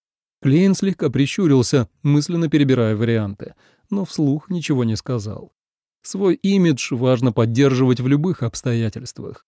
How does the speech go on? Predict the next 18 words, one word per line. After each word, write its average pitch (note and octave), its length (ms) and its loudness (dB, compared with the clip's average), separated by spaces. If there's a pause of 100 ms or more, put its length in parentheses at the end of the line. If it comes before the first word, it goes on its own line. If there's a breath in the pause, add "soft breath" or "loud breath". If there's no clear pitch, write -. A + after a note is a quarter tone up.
(140)
Не F#3 220 4
давать D#3+ 440 4
ни F#3 60 2
одного C3 380 4
ответа D#3 420 0
без D#3 160 -2
стопроцентной B2+ 720 0
уверенности, B2+ 800 0
а C#3+ 80 -6
в - 40 -8
противном C#3 460 0
случае E3 460 -4
максимум C3+ 640 -2
двусмысленности, B2 1000 0 (260 soft breath)
тумана D3 600 0
и F3 180 -4
ореола B2 440 4
загадочности. A2+ 840 -4